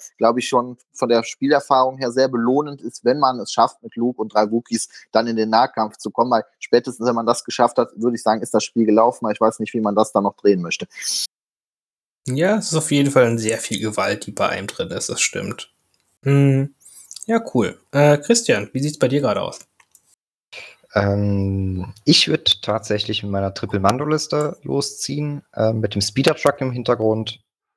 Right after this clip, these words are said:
Speaker 3: Einfach, weil ich, ähm, mit den Mandos die letzten Matches, die ich am privaten Bereich gemacht habe, die meiste Erfahrung gesammelt habe. Und, ähm, weil die Mandos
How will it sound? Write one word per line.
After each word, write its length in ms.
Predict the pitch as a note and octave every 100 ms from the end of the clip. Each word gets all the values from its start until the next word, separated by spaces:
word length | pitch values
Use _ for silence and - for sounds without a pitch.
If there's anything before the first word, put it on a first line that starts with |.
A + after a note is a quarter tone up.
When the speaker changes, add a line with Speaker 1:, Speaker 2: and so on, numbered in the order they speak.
| _ _ _
Speaker 3:
Einfach, 480 | - A2+ - G#2+ -
weil 240 | G2 G2 G2+
ich, 360 | G2 - -
ähm, 480 | G2 F#2+ F#2+ A#2 G#2
mit 180 | G#2 G2+
den 160 | F#2+
Mandos 600 | F#2 G2+ C#3 C#3 C#3+ - -
die 120 | G#2+
letzten 600 | G#2 B2 - - C3 A2+
Matches, 560 | G#2+ - - F#3+ - -
die 100 | A2+
ich 140 | -
am 100 | G#2
privaten 440 | - G#2 A2+ C3
Bereich 340 | C#3+ C3 C3+ -
gemacht 340 | A#2+ B2 -
habe, 200 | C3 A#2
die 80 | G#2
meiste 260 | G#2 A#2 G2
Erfahrung 320 | - G#2+ B2+
gesammelt 320 | C3 C3+ C#3
habe. 380 | D3 D3+ F3 G3+ _ _ - _ _ _ _ -
Und, 640 | A2+ A#2 A#2+ A#2+ A#2 -
ähm, 640 | - A2 A2 A2 A2+ G#2+ -
weil 300 | - G#2+ G#2
die 140 | A2+
Mandos 1040 | A2+ G#2 A2 C3+ C3+ B2+ C3 B2+ - -